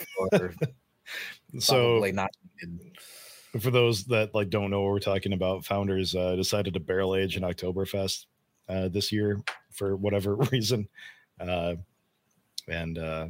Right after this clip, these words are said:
Speaker 1: I don't know. I, I haven't tried it, so I don't want to, you know, I don't wanna judge anything I haven't tried, but I, I haven't heard positive reviews really. And, uh, barrel aged lager,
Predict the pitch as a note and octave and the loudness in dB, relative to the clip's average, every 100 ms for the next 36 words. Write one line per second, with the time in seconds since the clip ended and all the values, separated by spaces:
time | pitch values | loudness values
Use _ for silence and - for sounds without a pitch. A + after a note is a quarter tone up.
0 | G2 B2 C#3 A2+ B2 B2+ C3 B2+ C#3+ C3 | 0 2 4 4 2 2 4 2 2 4
1 | D3+ B2+ A2 A2 - G#2 G2+ A2+ A#2+ A2 | 4 4 4 0 2 2 4 4 2 2
2 | G#2+ G2 A2 G#2 G2+ G2+ F#2+ - _ _ | 0 0 0 2 2 2 -2 -6 _ _
3 | - F2+ F2 F2 E2 _ _ - G2 G2+ | -8 -4 -4 -4 -8 _ _ -8 -2 0
4 | F#2+ F2+ G2 F2+ F#2 F2 F2+ F2+ E2+ E2 | 0 0 -2 0 -2 -2 -4 -4 -4 -6
5 | F2 E2+ D#2+ - E2+ E2 - - - _ | -6 -6 -8 -8 -8 -8 -12 -20 -20 _
6 | - E2 D#2+ G2 B2 B2+ - A#2+ G#2 A2+ | -16 -12 -6 2 4 4 2 2 2 2
7 | G#2+ G#2 G2+ F2+ F2+ F#2 F2 F2 - - | 2 4 2 0 -2 -2 -2 -2 -2 -4
8 | E2+ E2+ E2+ E2 F#2+ E2+ E2+ E2+ E2 E2 | -6 -6 -4 -6 -10 -12 -10 -8 -6 -6
9 | E2+ _ _ - G2 A2 G#2+ G2+ - F#2+ | -8 _ _ -8 0 2 4 2 0 0
10 | F#2+ F#2+ F#2 F#2 F#2 | 2 2 0 0 -2